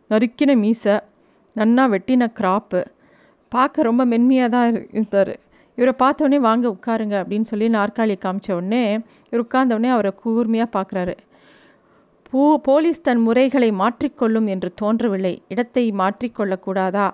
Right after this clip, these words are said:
அப்படின்னு வாசிச்சுட்டு, "சரியா உட்காருங்க மிஸ்டர் வர்மா" அப்படின்னு சொல்றாரு. "என் பேர் பிரகாஷ்" அப்படின்னு அவர் சொல்றாரு. உடனே, "ஆனா ஜே வி வர்மாங்கிற பேர்ல லெட்டர் எழுதுவீங்க இல்லையா?"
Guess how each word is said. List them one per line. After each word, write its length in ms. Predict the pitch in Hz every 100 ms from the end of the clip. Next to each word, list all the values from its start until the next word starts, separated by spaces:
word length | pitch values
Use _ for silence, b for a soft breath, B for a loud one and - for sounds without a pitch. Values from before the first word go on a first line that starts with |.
| _
அப்படின்னு 320 | - 190 220 226
வாசிச்சுட்டு, 440 | 190 214 220 214
"சரியா 500 | 226 208 202 226 240
உட்காருங்க 400 | 196 - 208 202
மிஸ்டர் 280 | 175 - 180
வர்மா" 400 | 170 175 180 175 - -
அப்படின்னு 240 | 175 185 -
சொல்றாரு. 160 | 185 -
"என் 200 | 196 196
பேர் 180 | 240 233
பிரகாஷ்" 440 | 190 - 208 196 202
அப்படின்னு 260 | 190 190
அவர் 80 | 170 -
சொல்றாரு. 280 | 180 180 - _ b b b b b b b
உடனே, 680 | - 226 233 247 214 233 - -
"ஆனா 500 | 214 240 254 233 254 233 -
ஜே 260 | 220 220 247
வி 20 |
வர்மாங்கிற 720 | 277 254 196 208 226 240 220 208
பேர்ல 140 | 208
லெட்டர் 460 | 226 208 190 247 233
எழுதுவீங்க 280 | 202 190 175
இல்லையா?" 460 | 175 175 208 226